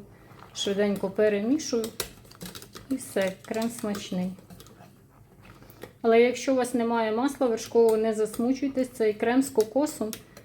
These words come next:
він і так дуже смачний, навіть і без додавання вершкового масла. Мій крем починає загусати.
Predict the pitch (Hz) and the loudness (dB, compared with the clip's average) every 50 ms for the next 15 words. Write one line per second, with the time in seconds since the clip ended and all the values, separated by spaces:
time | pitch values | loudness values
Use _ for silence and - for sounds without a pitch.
0 | - - 208 214 226 233 233 233 - 214 202 185 180 202 220 220 220 208 208 - | -14 -6 -2 0 2 2 2 0 2 0 0 0 0 -2 -2 0 -2 -2 -2 -2
1 | 214 202 202 - - 269 302 339 339 - - - - - - - - - - - | -4 -4 -2 0 2 4 4 2 0 -2 -10 -20 -20 -20 -20 -20 -18 -16 -16 -16
2 | - - - - - - - - - - - - - - - - - - - - | -16 -20 -20 -20 -20 -16 -14 -14 -14 -14 -16 -16 -16 -16 -16 -18 -18 -20 -20 -20
3 | - - - - - 226 214 220 254 269 262 247 - - - 240 240 214 214 220 | -20 -20 -16 -8 -4 -2 0 2 2 2 0 -2 -4 -4 -4 -4 -2 2 2 2
4 | 214 196 180 - 202 185 185 185 190 208 226 254 254 226 185 185 185 - - - | 2 2 0 -4 -4 -2 -2 -4 -2 -2 0 0 0 0 -2 -4 -6 -8 -8 -6
5 | - 202 202 202 202 180 190 190 190 180 175 185 180 - - 220 202 - - - | -4 -4 -4 -4 -4 -6 -6 -4 -4 -4 -6 -6 -8 -12 -14 -14 -14 -16 -16 -18
6 | - - - - - - - - - - - - - - - - - - - - | -20 -18 -18 -20 -20 -20 -20 -20 -20 -20 -20 -20 -18 -18 -18 -18 -18 -18 -18 -20
7 | - - - - 180 - - - - - - 226 220 214 - 220 220 208 202 202 | -18 -14 -14 -14 -12 -12 -16 -18 -12 -6 -2 -2 -2 0 2 2 2 2 2 0
8 | 214 202 208 - 220 208 208 208 202 202 202 208 202 196 214 214 208 208 233 233 | -2 -2 -2 -2 -6 -4 -4 -2 -2 -2 -2 -2 -2 -2 -4 -4 -4 -4 -6 -6
9 | - - 277 302 330 330 - 277 | -2 0 0 0 0 0 0 0